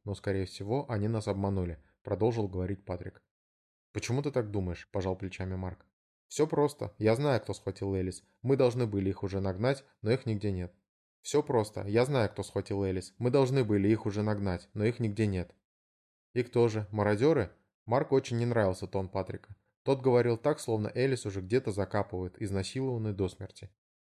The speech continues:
«Не совсем», усмехнулся Патрик. «Это были пикеры». «А кто они такие?» спросил Марк.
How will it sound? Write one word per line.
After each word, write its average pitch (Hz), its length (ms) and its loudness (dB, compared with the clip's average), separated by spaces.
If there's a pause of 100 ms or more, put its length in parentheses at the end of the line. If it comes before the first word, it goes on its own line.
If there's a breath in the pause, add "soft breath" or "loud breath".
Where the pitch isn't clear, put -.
(480)
«Не 117 100 -4
совсем», 117 460 0
усмехнулся - 520 -6
Патрик. 98 400 -8 (420)
«Это 120 180 -2
были 117 240 2
пикеры». 95 460 -4 (520)
«А 101 100 -4
кто 160 180 4
они 131 180 2
такие?» 92 400 -10 (160)
спросил 107 420 -2
Марк. 98 380 -6